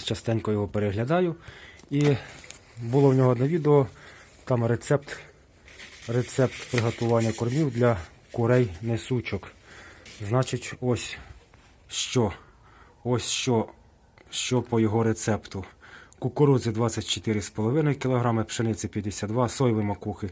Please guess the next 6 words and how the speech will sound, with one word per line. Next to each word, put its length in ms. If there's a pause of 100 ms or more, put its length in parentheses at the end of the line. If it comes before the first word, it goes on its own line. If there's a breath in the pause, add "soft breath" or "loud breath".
(400 loud breath)
вісім 360
відсотків, 520
соняшникової 720
десять 420
відсотків, 440
трикальція 720